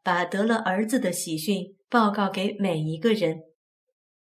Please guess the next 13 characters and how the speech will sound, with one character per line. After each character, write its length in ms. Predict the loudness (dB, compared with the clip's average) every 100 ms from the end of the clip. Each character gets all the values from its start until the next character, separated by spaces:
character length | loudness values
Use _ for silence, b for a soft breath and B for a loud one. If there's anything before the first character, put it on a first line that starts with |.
| _ _ _ _ _ _
那 140 | 2 4
些 300 | 4 2 2
男 260 | 2 0
人 180 | 4 4
们 300 | 4 0 -2
便 240 | 0 0 0
都 160 | -2
向 240 | 0 0 0
他 220 | 0 -2
表 220 | 0 0
示 160 | -2 -2
祝 200 | 0 0
贺， 440 | 0 -2 -2 -10